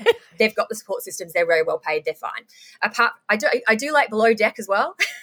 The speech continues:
Speaker 2: <laughs> They're probably the shows that I like. But apart from that, I don't like Australian reality T V shows. I don't like things like Love Island or anything like that. I just think, especially when they're really young, like, that's gonna haunt them forever. Like, imagine in your early twenties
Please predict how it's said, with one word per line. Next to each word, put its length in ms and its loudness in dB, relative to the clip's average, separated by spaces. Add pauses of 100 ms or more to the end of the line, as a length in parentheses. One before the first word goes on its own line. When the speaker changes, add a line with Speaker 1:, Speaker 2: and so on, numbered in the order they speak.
Speaker 2:
<laughs> 400 -2
They're 100 0
probably 200 -2
the 100 0
shows 360 -2
that 100 2
I 40 4
like. 200 2
But 100 -2
apart 180 0
from 60 -12
that, 140 -2
I 80 0
don't 200 -2
like 220 -4
Australian 340 -6
reality 340 -4
T 140 -8
V 140 0
shows. 440 -2
I 60 -8
don't 220 -2
like 140 -6
things 160 -14
like 120 -6
Love 160 -4
Island 300 -6
or 80 -6
anything 220 -8
like 180 -4
that. 260 0 (380)
I 120 -4
just 220 -12
think, 360 -6 (100)
especially 320 -6
when 80 -4
they're 120 -4
really 220 -10
young, 260 -6 (180)
like, 220 -10
that's 180 -10
gonna 180 -2
haunt 300 -8
them 100 -20
forever. 480 -8 (460)
Like, 280 -16 (260)
imagine 320 -2
in 80 -4
your 160 -2
early 260 0
twenties 800 -8